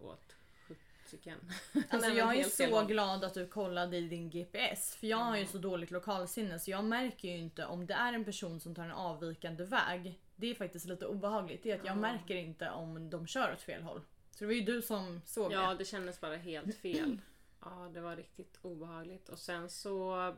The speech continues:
Speaker 1: började Saga säga bara, "Alltså, stanna bilen, vi ska hoppa av." Och han ville inte stanna bilen.
Speaker 2: Nej, han sa ju det, han bara, "Vi ska hem till mig nu, den här
Speaker 1: Ja, vi bara, "Nej.
Speaker 2: taxichauffören."
Speaker 1: Vi ska inte med dig."
Speaker 2: Jätteobehaglig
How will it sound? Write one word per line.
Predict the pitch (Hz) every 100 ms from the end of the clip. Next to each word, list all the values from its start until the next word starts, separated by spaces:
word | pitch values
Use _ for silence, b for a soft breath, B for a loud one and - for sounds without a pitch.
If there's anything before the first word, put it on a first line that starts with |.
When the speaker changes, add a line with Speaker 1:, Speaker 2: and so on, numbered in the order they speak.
| -
Speaker 1:
började | - 196 185
Saga | 185 170 156
säga | 170 156
bara, | 151
"Alltså, | 147 -
stanna | - 196 170
bilen, | 165 160 160 190
vi | 170
ska | -
hoppa | 170 -
av." | 247 254 233
Och | -
han | 170 175
ville | 180 147
inte | 165 170
stanna | 165 175 175
bilen. | 202 196 220 311 -
Speaker 2:
Nej, | 220 214
han | 226 233
sa | 233 208
ju | 226
det, | 208
han | 190
bara, | 175
"Vi | 175 190
ska | -
hem | 226 180
till | 185
mig | 220 214 139
nu, | 110 165 -
den | 185
här | 170 170
Speaker 1:
Ja, | 185 180
vi | 180 165
bara, | 170
"Nej. | 170
Speaker 2:
taxichauffören." | 226 208 180 175 180 196 - - b b b b b -
Speaker 1:
Vi | 202
ska | 208 -
inte | - 185 190 220
med | 190 175
dig." | 202
Speaker 2:
Jätteobehaglig | 208 202 214 226 214 196 185 180